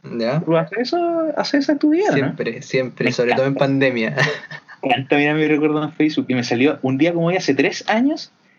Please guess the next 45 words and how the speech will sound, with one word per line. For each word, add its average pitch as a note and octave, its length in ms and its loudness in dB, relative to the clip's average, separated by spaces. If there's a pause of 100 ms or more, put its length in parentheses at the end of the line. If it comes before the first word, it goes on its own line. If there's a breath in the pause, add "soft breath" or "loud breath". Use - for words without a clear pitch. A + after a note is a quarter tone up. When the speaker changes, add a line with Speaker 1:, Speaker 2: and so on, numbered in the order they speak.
(180 soft breath)
Speaker 2:
puse, D3+ 360 0
"Si - 200 -2
la B2 100 2
gente E3+ 300 0
olvidó F#3 260 2
las G3 140 -2
cagadas D#3 400 0
y F#3+ 40 -6
corrupciones F3 520 0
de E3 80 2
Piñera, D#3+ 340 0
¿cómo G#3 280 0
se F#3 120 0
va F3+ 60 4
a - 20 4
olvidar E3+ 320 2
del E3 140 0
cagazo D#3+ 380 0
del D#3 120 0
Carepato? C3+ 540 0
Grande C#3+ 400 0
día, C3 260 2
era A#2+ 140 0
un B2 80 -2
jugadorazo". A#2+ 680 0 (480 soft breath)
El C3+ 200 4
otro D#3 180 2
año E3+ 160 -2
levantamos D#3 460 2
la D3 80 2
Copa D3+ 220 2
del D3 80 0
Mundo. D3 260 -4
Esto C3+ 160 -4
es G3+ 80 -2
de G#3 60 0
la F#3+ 100 0
Confederaciones, E3+ 840 -2
¿cierto? - 340 -2 (540 loud breath)
Del B2+ 140 -4
Speaker 1:
Copa - 0 -
Speaker 2:
dos - 100 -6
mil - 0 -
diecisiete. C3+ 220 2
Speaker 1:
Confederaciones. B2 680 0